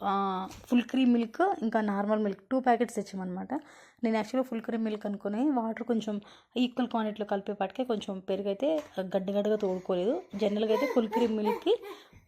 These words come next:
ఆ, గ్లాస్ మిల్క్కి గ్లాస్ మిల్క్ పోసినా సరే పెరుగు గడ్డలా తోడుకుంటది. అదే నార్మల్ పాల ప్యాకెట్ అయితే ఒక గ్లాస్ మిల్క్కి హాఫ్ గ్లాస్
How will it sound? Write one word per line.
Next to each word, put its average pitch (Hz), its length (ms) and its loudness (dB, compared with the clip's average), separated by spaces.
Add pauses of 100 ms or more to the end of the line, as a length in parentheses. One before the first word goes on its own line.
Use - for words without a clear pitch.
(100)
ఆ, 208 100 6
గ్లాస్ 208 520 -2
మిల్క్కి 214 360 -4
గ్లాస్ 202 440 0
మిల్క్ 214 280 -4
పోసినా 202 260 -2
సరే 226 160 -2
పెరుగు 208 360 -2
గడ్డలా 190 240 2
తోడుకుంటది. 190 580 0 (260)
అదే 247 180 4
నార్మల్ 240 480 4 (100)
పాల 226 140 4
ప్యాకెట్ 208 340 2
అయితే 269 300 4
ఒక 240 180 6
గ్లాస్ 233 500 8
మిల్క్కి 208 560 0
హాఫ్ 202 240 0
గ్లాస్ 196 220 4